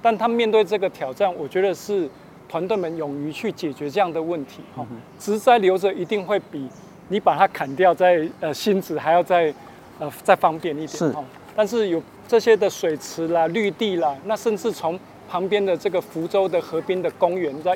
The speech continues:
Speaker 1: 延续来这边哈。
Speaker 2: 嗯哼。
Speaker 1: 那我，我其实相信台北市还是有这样子的这个机会，那就是规划设计团队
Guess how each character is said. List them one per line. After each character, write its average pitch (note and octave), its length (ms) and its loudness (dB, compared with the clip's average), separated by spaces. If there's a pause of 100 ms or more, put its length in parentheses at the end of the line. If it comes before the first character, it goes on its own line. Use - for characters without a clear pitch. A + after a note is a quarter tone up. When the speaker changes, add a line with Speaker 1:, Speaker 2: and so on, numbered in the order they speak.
Speaker 1:
延 D#3+ 180 -4
续 E3+ 220 -6
来 D3 160 -2
这 E3+ 160 -4
边 D3+ 220 -6
哈。 D3+ 140 -12
Speaker 2:
嗯 B2 100 0
哼。 D#3+ 180 -2 (160)
Speaker 1:
那 A#3+ 100 2
我， G#3 240 4
我 F#3+ 140 0
其 A#3 180 -4
实 G#3 220 -4
相 A3 300 -2
信 G3 280 -4 (140)
台 G3 100 4
北 G3 140 2
市 A3+ 160 -2
还 E3+ 180 -4
是 G#3+ 180 -2
有 D#3 120 0
这 F#3 140 -4
样 F#3 100 -2
子 D3+ 160 -10
的 D3 260 -6
这 F#3+ 120 -6
个 E3 100 -4
机 E3 260 -8
会， D#3 220 -4 (480)
那 G#3+ 100 4
就 G#3+ 140 2
是 G3 140 -6
规 A3 180 4
划 A3+ 160 4
设 A3+ 160 4
计 G3 240 -4
团 E3+ 240 -6
队 F#3+ 200 2